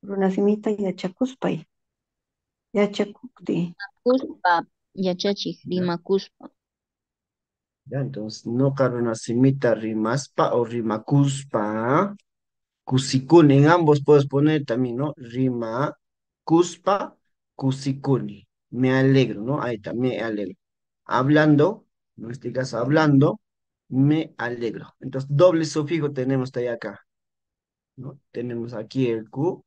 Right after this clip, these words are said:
Speaker 3: y acá también. ¿No? Cosa para mí. Así sería como quien dice, yo me alegro, yo me alegro hablando quechua.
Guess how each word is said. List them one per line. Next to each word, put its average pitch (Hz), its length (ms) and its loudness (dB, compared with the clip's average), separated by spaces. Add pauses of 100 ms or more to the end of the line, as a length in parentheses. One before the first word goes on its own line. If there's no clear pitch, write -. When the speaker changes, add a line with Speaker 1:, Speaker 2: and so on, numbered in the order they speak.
(120)
Speaker 3:
y 107 80 -8
acá 104 240 -8
también. 95 380 -14 (4000)
¿No? 135 160 -18 (2750)
Cosa 170 300 -2
para 147 160 0
mí. 196 180 -10 (320)
Así 160 260 0
sería 156 380 4
como 135 240 2
quien 147 160 2
dice, 160 340 0 (340)
yo 170 280 2
me 175 180 2
alegro, 160 640 0
yo 143 220 -4
me 143 140 0
alegro 131 520 -4 (240)
hablando 135 520 0
quechua. - 300 -14